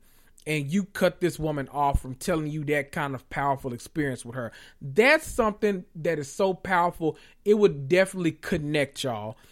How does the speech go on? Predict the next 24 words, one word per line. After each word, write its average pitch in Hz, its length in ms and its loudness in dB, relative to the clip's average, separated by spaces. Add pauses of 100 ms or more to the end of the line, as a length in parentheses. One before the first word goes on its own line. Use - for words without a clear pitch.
(180)
I 196 180 8
know 220 200 4
you've 185 320 0
had, 151 520 -2 (120)
oof, 233 460 0
chat, 147 320 -8 (360)
but 151 200 -2
look, 139 340 0 (960)
unfortunately, 156 880 4 (500)
Crystal 175 400 4
never 151 240 2
got 139 200 -2
to 160 60 -12
share 233 340 2
that. - 540 -12 (600)
Sutton, 320 720 4 (100)
Sutton 285 720 0
really 208 340 6
just 165 280 0
likes 156 300 0
to 147 100 -8
kinda 147 240 0
make 143 280 0
herself 143 600 -2